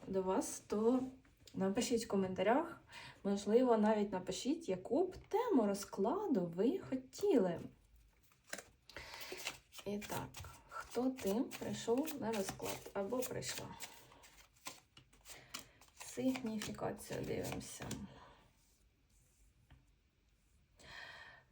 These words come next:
Ой, у нас тут, е, дівчинка.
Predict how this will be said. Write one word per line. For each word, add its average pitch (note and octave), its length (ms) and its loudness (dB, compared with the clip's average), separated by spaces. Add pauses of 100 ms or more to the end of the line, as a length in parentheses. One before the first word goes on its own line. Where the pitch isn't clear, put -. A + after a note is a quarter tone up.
(240)
Ой, G#3 460 0
у G#3 60 0
нас A#3+ 420 4
тут, A3+ 540 0
е, G3+ 260 0
дівчинка. C4+ 960 0